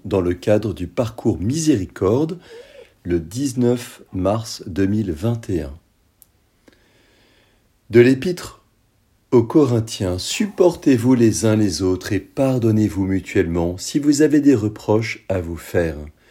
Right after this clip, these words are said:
Le Seigneur vous a pardonné, faites de même. Par-dessus tout cela, ayez l'amour qui est le lien le plus parfait.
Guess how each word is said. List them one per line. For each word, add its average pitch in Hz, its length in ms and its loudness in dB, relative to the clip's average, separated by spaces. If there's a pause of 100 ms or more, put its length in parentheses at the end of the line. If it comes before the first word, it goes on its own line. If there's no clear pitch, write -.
(640)
Le 95 80 -2
Seigneur 104 340 0
vous 131 200 2
a 101 80 4
pardonné, 139 680 2
faites 180 420 0
de 101 140 4
même. 101 420 4 (640)
Par-dessus 156 760 4
tout 226 180 2
cela, 127 520 6 (300)
ayez 127 260 8
l'amour 143 640 6 (100)
qui 139 160 6
est 131 40 6
le 123 140 6
lien 117 300 6
le 117 140 4
plus - 160 -4
parfait. 80 640 -6